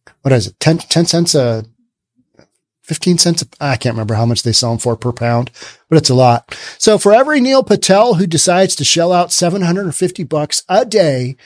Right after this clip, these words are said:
for round-the-clock armed guards, there are thousands of business owners and civilians who have to make do with what their taxes can buy. The Los Angeles Police Department is not meeting its staffing goals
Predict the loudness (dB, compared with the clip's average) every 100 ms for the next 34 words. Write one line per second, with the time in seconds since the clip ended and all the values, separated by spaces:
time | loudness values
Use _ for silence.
0 | _ _ _ 0 2 4 4 2 -2 0
1 | 0 -2 -2 -2 -2 -4 -2 -2 -2 -6
2 | -12 _ _ 0 0 0 0 2 4 2
3 | -2 -4 -2 -2 0 0 0 0 -2 -2
4 | -4 -4 0 2 2 0 -2 -6 -10 -20
5 | -6 0 0 0 0 0 0 -2 0 0
6 | -2 -4 -4 -2 -4 -4 -6 -4 -6 -6
7 | -6 -4 -4 -2 -4 -4 -8 -14 -20 -20
8 | _ 2 4 4 4 2 2 0 0 0
9 | 0 0 0 0 -2 0 -2 0 -2 0
10 | 0 0 -2 0 -2 -2 -4 -2 -4 -4
11 | -8